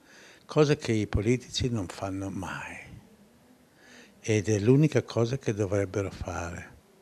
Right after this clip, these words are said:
chiedere incessantemente alle persone: "Ma di che cosa hai bisogno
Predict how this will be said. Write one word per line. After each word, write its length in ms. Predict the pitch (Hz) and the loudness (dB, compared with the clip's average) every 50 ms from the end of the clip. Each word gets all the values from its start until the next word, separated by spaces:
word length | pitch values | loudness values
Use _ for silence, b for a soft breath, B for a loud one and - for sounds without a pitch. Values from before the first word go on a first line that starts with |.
| B B B B B B B B B B | B B B B B B B B B B
chiedere 420 | - - 139 143 131 120 113 104 | 2 6 8 8 8 8 6 4
incessantemente 1300 | 104 101 101 - - - 101 104 - - 110 107 101 - - 110 104 120 123 127 123 107 - - 104 | 4 2 0 0 0 0 4 8 8 8 8 8 2 -2 -2 -2 0 2 2 2 2 0 -2 -6 -6
alle 160 | 98 90 92 | -4 -4 -6
persone: 840 | - - 101 95 - - - - 113 104 104 113 113 123 139 135 131 - b b b b b b b b b - | -6 -6 -6 -6 -4 -6 -2 -2 0 0 0 0 0 -2 -2 -4 -6 -8 b b b b b b b b b -4
"Ma 160 | 117 113 113 | 0 2 2
di 160 | 110 98 - | 2 0 -2
che 160 | - - 120 - | -4 -4 -6 -4
cosa 300 | - - 160 165 185 196 | -2 -4 -2 0 2 2
hai 140 | 175 131 | 2 2
bisogno 760 | 104 - 98 98 87 101 101 90 90 90 92 90 87 82 78 | 0 0 -4 -4 0 0 0 2 2 0 0 -2 -4 -6 -6